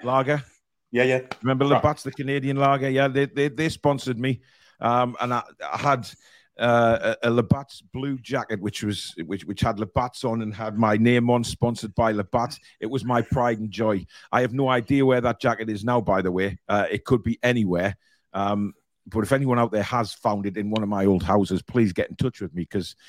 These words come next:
Speaker 1: it was my pride and joy. But they sponsored all me hockey gear and stuff like that. But unfortunately, they didn't give me a muscle car. Um, but there you go. Um, Gareth on email has, uh, dropped a couple of questions in.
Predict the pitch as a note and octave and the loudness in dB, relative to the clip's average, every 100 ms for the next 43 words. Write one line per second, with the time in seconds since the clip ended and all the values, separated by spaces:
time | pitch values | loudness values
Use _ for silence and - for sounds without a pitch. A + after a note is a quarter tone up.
0 | - - - F#2+ G#2+ A2+ G2 G#2 - G#2 | -20 -20 -4 0 2 2 0 -2 0 -2
1 | F#2+ F#2 G2 F#2+ - G2+ - B2 A2 A2 | -2 -2 -2 -2 -4 -4 -2 -2 0 2
2 | G#2 F#2+ G#2 F#2 F#2+ E2+ F#2+ F#2 - G2 | 2 2 0 -2 -4 -2 -2 -4 -6 -8
3 | - F#2 D#2+ F#2 - _ - _ - A#2 | -2 -2 -2 -4 -4 _ -20 _ -2 -2
4 | A#2 D3+ D3 B2+ B2+ C3+ A#2 C3 B2 A#2 | 0 0 0 -6 -6 -6 -4 -2 0 2
5 | A2+ - F#2 - E2 D#2 _ - F2+ F#2 | 2 0 -6 -6 -6 -6 _ -8 -2 0
6 | F#2 F2+ F2+ F2+ G2 F2+ D#2+ D#2 D2+ - | 2 0 -2 -2 0 0 -2 -6 -6 -12
7 | - - - A2 B2 B2+ B2+ C3 C3 A#2+ | -20 -20 -4 2 2 2 0 -2 -6 -10
8 | - - D3 E3 D#3+ C3 C3+ C3+ D#3 D3 | -10 -2 0 0 -4 -6 -6 -4 -4 -2
9 | C3 B2 A#2 - A#2+ A#2 G#2 A#2+ - - | 0 0 0 0 2 2 2 -2 0 -4
10 | C3+ A2 - A#2 - A2 G2 A#2 | -2 -2 0 0 -2 -6 -2 0